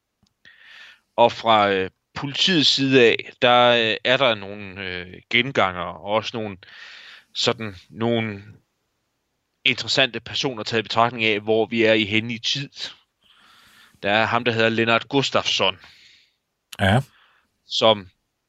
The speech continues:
Speaker 1: på det her tidspunkt er den sidste, der har været til,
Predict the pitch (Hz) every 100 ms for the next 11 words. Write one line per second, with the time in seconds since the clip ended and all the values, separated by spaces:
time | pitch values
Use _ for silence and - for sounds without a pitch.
0 | _ _ _ _ - 120 135 131 139 -
1 | 120 120 - 117 107 98 - _ _ -
2 | 117 113 - 151 - 101 90 _ _ -
3 | - - - 113 110 101 101 101 120